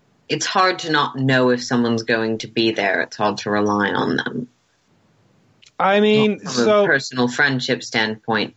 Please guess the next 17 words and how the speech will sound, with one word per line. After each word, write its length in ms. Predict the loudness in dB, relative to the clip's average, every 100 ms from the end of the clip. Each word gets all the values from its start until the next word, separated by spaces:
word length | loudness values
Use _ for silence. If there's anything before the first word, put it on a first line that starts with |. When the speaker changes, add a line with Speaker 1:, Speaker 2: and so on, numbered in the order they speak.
| -2
Speaker 1:
but 260 | -2 0
more 320 | 0 2 0
from 240 | -2 -2 -2
a 60 |
practical 640 | -2 -2 -2 -2 -8 -4 0
warrior 580 | 0 0 0 0 -2 -4
standpoint. 760 | -6 -6 -6 -12 -6 -6 -6 _ _ _ _ _ _ -20 -20 -20 -20 -20 _ _ _ _ _
Speaker 2:
I 180 | -2 0
feel 200 | 2 2
like 160 | 2
this 240 | 0 -6 0
wonderfully 600 | 0 2 0 0 0 0
dovetails 720 | 2 0 -2 0 0 0 0
into 100 | -2
the 100 | -2
conversation 840 | -2 -2 -2 -4 -4 -2 -2 -2
that 140 | -4